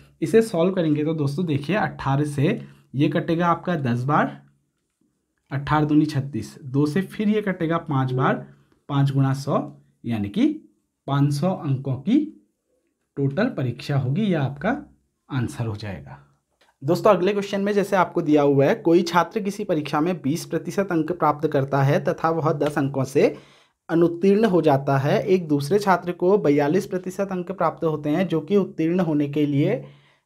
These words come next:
न्यूनतम अंक से एक अधिक है। परीक्षा कुल कितने अंकों की है तथा उत्तीर्ण होने का प्रतिशत अंक ज्ञात कीजिए। दोस्तों,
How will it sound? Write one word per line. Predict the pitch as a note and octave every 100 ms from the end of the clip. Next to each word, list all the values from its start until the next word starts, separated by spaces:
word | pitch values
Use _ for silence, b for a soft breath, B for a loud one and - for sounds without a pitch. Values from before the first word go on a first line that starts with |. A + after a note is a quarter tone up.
| -
न्यूनतम | C3+ D#3+ F#3 G#3 A3+
अंक | G3 D3+
से | C#3+ C#3+ G#3+
एक | D#3 D#3+ G3+ - -
अधिक | C#3+ C#3+ F3
है। | C3 G#2+ - b b b -
परीक्षा | D3+ D#3+ G#3+
कुल | G#3 A3
कितने | G#3 - F3+
अंकों | F3 E3+ D#3
की | C#3+
है | E3
तथा | G#3 F#3 F#3+
उत्तीर्ण | F3+ - D#3+ F3+
होने | F#3 D3 B2+
का | C#3+ F#3
प्रतिशत | F#3+ C#3+ C#3+ C#3 F3+ F3+
अंक | C3+ B2+ -
ज्ञात | D3+ B2 G#2+
कीजिए। | G#2 G2 F#2+ B B B F3+
दोस्तों, | F3+